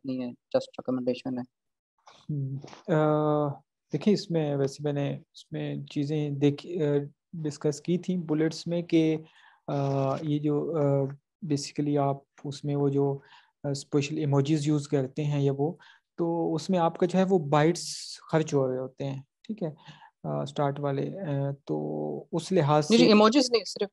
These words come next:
Speaker 1: स्क्वायर ब्रैकेट्स, इमोजीज तो बिल्कुल आपने बताया था।
Speaker 2: स्क्वायर ब्रैकेट जो आप हेडिंग, हेडिंग की बात कर रहे हैं?
Speaker 1: नहीं, नहीं, बुलेट पॉइंट्स में हम जो, अ, ओपनिंग and क्लोजिंग जो है स्क्वायर ब्रैकेट यूज़ करते हैं, तो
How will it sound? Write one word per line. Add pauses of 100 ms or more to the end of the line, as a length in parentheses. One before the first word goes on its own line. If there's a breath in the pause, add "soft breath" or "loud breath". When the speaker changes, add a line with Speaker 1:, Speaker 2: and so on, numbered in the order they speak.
Speaker 1:
स्क्वायर
ब्रैकेट्स,
इमोजीज
तो
बिल्कुल
आपने
बताया
था। (520)
Speaker 2:
स्क्वायर
ब्रैकेट
जो
आप (100)
हेडिंग,
हेडिंग
की
बात
कर
रहे
हैं? (280)
Speaker 1:
नहीं,
नहीं,
बुलेट
पॉइंट्स
में (200)
हम
जो, (420)
अ,
ओपनिंग
and
क्लोजिंग
जो
है
स्क्वायर
ब्रैकेट
यूज़
करते
हैं,
तो